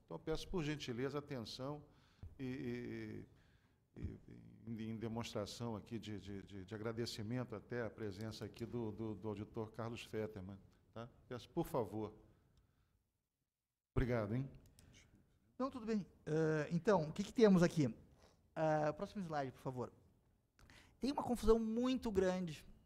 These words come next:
Speaker 2: ah, eu acho, nos usuários e, e quem interpreta a lei, ah, entre o que é transparência ativa, que é tratado em determinados artigos da lei, e o que que é transparência passiva, certo?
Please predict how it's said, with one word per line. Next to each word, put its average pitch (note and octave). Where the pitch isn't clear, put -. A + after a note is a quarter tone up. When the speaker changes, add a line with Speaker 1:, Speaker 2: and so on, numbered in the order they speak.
Speaker 2:
ah, C#3+
eu D#3
acho, E3+
nos E3
usuários D#3+
e, D3+
e D3+
quem E3+
interpreta D#3+
a D3+
lei, C3+
ah, C#3+
entre E3
o E3
que A#3
é B3+
transparência F3
ativa, A3
que G#3+
é -
tratado D3+
em D3+
determinados C#3+
artigos C#3
da C#3
lei, C#3+
e F3+
o -
que F#3+
que F#3+
é F3+
transparência D#3+
passiva, B2+
certo? D#3